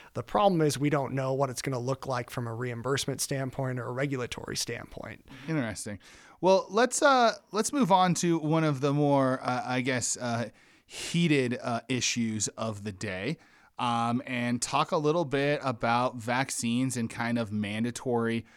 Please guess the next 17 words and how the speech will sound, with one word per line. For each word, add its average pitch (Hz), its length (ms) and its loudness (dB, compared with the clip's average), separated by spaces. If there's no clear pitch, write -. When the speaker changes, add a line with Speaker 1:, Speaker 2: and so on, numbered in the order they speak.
Speaker 2:
um, 110 440 0
vaccination. 113 960 0
So 123 300 -2
what 190 260 4
are 320 100 2
some 208 320 2
of 165 240 -2
the, 147 400 4
and 147 160 2
we're 170 80 2
gonna 175 160 2
keep 165 220 -2
this, 143 240 0
you 143 100 2
know, 123 240 0
super 139 380 0
general, 120 640 0